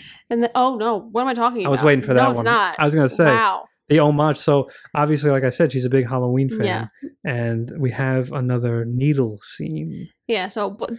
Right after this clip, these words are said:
Speaker 1: he,
Speaker 2: Asher,
Speaker 1: um,
Speaker 2: the kid's name is.
Speaker 1: Yes. So the, the, uh,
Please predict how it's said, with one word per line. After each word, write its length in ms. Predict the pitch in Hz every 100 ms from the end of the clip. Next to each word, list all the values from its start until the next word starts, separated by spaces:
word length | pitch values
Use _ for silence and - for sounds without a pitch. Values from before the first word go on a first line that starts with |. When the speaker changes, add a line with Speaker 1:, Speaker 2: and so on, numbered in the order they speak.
| - - - - - - - -
Speaker 1:
he, 160 | 254
Speaker 2:
Asher, 300 | 233 147 233
Speaker 1:
um, 180 | 226 220
Speaker 2:
the 40 | 220
kid's 200 | 123 110
name 180 | 110 -
is. 280 | 110 - -
Speaker 1:
Yes. 360 | 214 - - -
So 160 | 226
the, 460 | 214 220 220 208 - _ _ - 226
the, 260 | 254 254 240
uh, 400 | 214 208 208